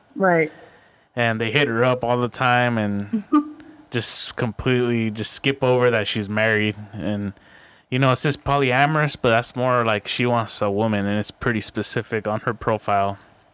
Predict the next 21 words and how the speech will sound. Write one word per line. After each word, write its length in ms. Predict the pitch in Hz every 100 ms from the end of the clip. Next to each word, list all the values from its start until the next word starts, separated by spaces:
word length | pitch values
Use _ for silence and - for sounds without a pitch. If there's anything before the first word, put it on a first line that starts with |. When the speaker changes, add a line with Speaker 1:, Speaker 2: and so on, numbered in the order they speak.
| _ -
Speaker 1:
Yeah. 420 | 214 190 143 - - - - - _ _ _ _ -
Speaker 2:
Um, 420 | 117 110 101 101 - - _ _ _ _ _ _ _ _ _ _ _ -
and 380 | 135 127 123 120
I 140 | 160
understand. 540 | 170 127 - 117 143 123
I 160 | 123
mean, 340 | 120 120 113 -
uh, 400 | 127 120 110 104
at 80 | 127
least 160 | 160
one 240 | 156 170 160
person 380 | 165 160 165 156
I 60 |
know 300 | 123 135 135
was 160 | 123 113
respectful 640 | 110 107 - 123 - 143 123
enough 320 | 120 127 -
to 120 | 117
ask 400 | 107 113 - -
me. 340 | 101 104 110 - - _ _ _ _ _ _ -
Speaker 1:
Yeah, 320 | 226 185 147